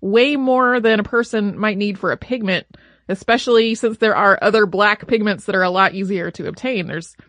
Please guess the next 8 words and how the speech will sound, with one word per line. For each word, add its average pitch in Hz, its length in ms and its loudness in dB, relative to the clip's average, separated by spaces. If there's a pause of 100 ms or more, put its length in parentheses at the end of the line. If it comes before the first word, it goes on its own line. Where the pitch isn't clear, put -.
(180)
a 196 100 -2
lot 202 300 4
of 214 100 2
manganese 202 440 -2
dioxide 190 580 0
found 196 180 2
in 175 160 -4
nature, 370 460 -2